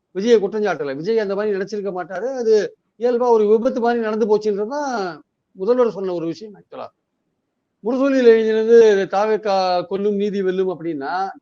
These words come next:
தாவேக்கா வந்து சதி என்ற விஷயத்தை கையில் எடுத்து பேசும்போது அந்த விஷயங்கள்லாம் பொய்த்து போகுன்றதுதான் அர்த்தம் அதுக்கு actual-ஆ.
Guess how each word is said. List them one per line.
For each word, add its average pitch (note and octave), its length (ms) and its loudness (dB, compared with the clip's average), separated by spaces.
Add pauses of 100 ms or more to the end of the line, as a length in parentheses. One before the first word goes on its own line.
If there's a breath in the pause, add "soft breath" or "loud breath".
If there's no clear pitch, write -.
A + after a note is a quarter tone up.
(100)
தாவேக்கா C4+ 520 -4
வந்து C4 220 -6
சதி A#3 300 -4
என்ற B3 200 0
விஷயத்தை A3+ 360 -4
கையில் A3 200 -2
எடுத்து G3+ 240 -2
பேசும்போது D#3+ 720 -2 (360)
அந்த G#3 220 -2
விஷயங்கள்லாம் C4+ 540 -2
பொய்த்து C4 280 2
போகுன்றதுதான் A#3+ 600 2
அர்த்தம் G#3+ 260 -6
அதுக்கு D3 220 -8
actual-ஆ. B2 360 -14